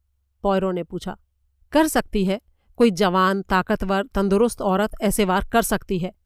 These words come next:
खास तौर पर अगर उसके भीतर भावनाओं का ज्वार भी उमड़ रहा हो। लेकिन आम तौर पर मेरी राय में ये काफी हद तक नामुमकिन है। आप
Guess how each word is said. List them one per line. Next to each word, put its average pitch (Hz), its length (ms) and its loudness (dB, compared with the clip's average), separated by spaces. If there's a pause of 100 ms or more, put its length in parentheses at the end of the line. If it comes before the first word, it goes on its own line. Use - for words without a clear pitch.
(460)
खास 226 260 0
तौर 208 200 2
पर 202 320 -4
अगर 208 220 2
उसके 220 340 -2
भीतर 185 360 -2
भावनाओं 185 500 -2
का 202 160 0
ज्वार 180 260 -2
भी 196 160 -2
उमड़ 190 260 -2
रहा 175 260 -4
हो। 165 240 -10 (720)
लेकिन 285 280 0
आम 226 300 2
तौर 269 200 0
पर 240 180 -2
मेरी 202 260 0
राय 180 220 0
में 185 260 -2
ये 220 120 0
काफी 196 320 -2
हद 185 240 -4
तक 196 220 -2
नामुमकिन 185 540 -2
है। 170 140 -8 (560)
आप 254 240 0